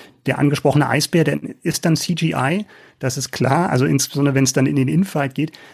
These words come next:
Aber das ist tatsächlich nicht die einzige Szene, die so ein bisschen auch an Revenant,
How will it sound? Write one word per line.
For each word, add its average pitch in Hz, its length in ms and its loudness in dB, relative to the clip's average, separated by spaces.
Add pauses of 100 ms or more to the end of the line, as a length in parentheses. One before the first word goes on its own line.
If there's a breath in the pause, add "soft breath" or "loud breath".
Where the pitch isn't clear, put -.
(120)
Aber 143 180 0
das 156 140 2
ist 170 80 -6
tatsächlich 170 480 -2 (260)
nicht 160 400 2
die 185 120 -2
einzige 165 440 0
Szene, 156 300 2
die 143 80 -6
so 147 100 -4
ein 143 80 0
bisschen 165 300 -4
auch 147 240 -6
an 139 100 2
Revenant, 127 720 0